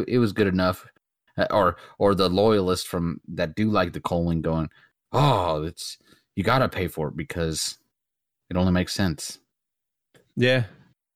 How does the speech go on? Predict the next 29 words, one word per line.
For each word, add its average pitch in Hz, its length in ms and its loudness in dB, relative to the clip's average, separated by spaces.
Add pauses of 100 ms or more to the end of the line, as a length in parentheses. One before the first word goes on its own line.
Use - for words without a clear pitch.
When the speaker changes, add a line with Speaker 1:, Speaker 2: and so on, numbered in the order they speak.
(260)
Speaker 2:
it's 147 300 2
odd. 87 280 0 (340)
It's 107 260 0
odd. 80 220 -4 (100)
Anyway, 123 360 4
speaking 170 440 2
of 101 100 2
microtransactions, 117 1200 -2 (1120)
Tony 160 280 2
Hawk 151 340 2
Pro 156 180 2
Skater 123 400 0
One 120 240 2
and 123 120 2
Two 160 200 4
is 135 100 0
coming 87 280 -4
out, 87 140 -2
the 95 80 -2
reboot, 98 360 0
I 78 40 -2
think 123 220 -4
this 87 200 -4
fall. 87 560 -2
I - 440 -20
think - 120 -2
it's 285 100 -6
forty 131 260 -2
dollars, 87 520 -2